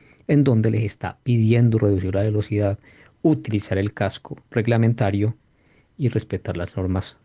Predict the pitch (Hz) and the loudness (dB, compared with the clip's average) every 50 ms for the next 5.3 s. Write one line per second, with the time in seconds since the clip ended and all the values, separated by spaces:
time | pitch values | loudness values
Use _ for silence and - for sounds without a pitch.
0 | _ - 95 - 101 107 127 127 160 151 - - - _ _ _ _ - 123 - | _ -10 -6 -2 -2 0 0 -2 -4 -8 -14 -18 -20 _ _ _ _ -12 -12 -10
1 | - - 92 87 87 95 - - - 123 117 120 - - _ _ _ _ _ _ | -6 -4 -4 -2 0 -2 -2 -2 -2 -2 -2 -2 -4 -8 _ _ _ _ _ _
2 | _ _ - - 117 110 110 107 104 123 135 - _ _ _ _ _ _ _ _ | _ _ -6 -2 2 2 4 4 2 2 -2 -6 _ _ _ _ _ _ _ _
3 | _ _ - 110 104 - - 107 - 101 92 - - 92 98 104 113 - - 110 | _ _ -2 -2 -2 -2 -4 -4 -4 -4 -4 -4 -4 -2 0 0 0 2 2 2
4 | 107 104 107 113 123 127 - - _ _ _ - 104 98 - - 101 95 92 92 | 2 4 2 2 0 0 -4 -8 _ _ _ -2 -2 -2 -2 -2 -4 -2 -2 -2
5 | 95 98 110 - - | -2 -2 -2 -4 -6